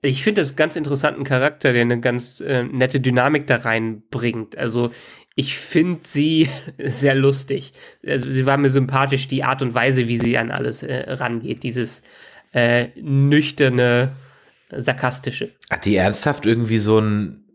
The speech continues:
Speaker 2: so eine Leitung mit einem Kaugummi geflickt?
Speaker 1: Ja.
Speaker 2: <laughs>
Speaker 1: Das hab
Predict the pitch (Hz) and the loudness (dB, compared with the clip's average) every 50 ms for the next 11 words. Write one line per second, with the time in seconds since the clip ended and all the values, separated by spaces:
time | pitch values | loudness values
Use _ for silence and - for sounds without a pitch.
0 | _ _ _ _ _ - 98 90 85 107 107 104 98 90 78 - 95 101 - - | _ _ _ _ _ -14 -12 -4 -2 0 2 4 4 4 4 2 0 -2 0 2
1 | 139 127 123 123 - - 98 92 90 - 87 85 90 101 110 120 127 139 151 143 | 0 2 2 -2 -2 -2 -2 -2 -2 -4 0 0 0 2 2 0 0 0 2 0
2 | 156 147 - - 185 202 202 - - - - - _ _ _ _ _ _ _ _ | 0 -2 -2 0 0 0 0 -2 -14 -14 -16 -16 _ _ _ _ _ _ _ _
3 | _ _ _ _ _ _ _ _ _ _ _ _ _ _ _ _ _ _ _ _ | _ _ _ _ _ _ _ _ _ _ _ _ _ _ _ _ _ _ _ _
4 | - - 143 156 170 160 233 - - - - - - - - - 123 - - 123 | -2 0 2 2 2 0 0 -2 -2 -2 -2 -4 -6 -8 -10 -10 -10 -8 -8 -10
5 | - - - - - 127 - 135 131 143 - | -8 -8 -12 -10 -10 -6 0 0 0 0 -2